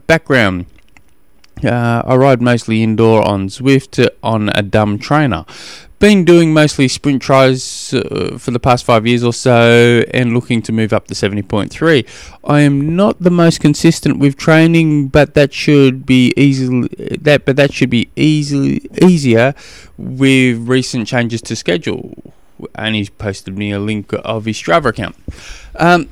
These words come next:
so, uh, what I would do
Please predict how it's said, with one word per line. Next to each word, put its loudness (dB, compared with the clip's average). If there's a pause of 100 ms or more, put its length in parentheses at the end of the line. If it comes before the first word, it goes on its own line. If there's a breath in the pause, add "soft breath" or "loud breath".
(1400 soft breath)
so, 2 (1200)
uh, 2
what 4
I 6
would -2
do 4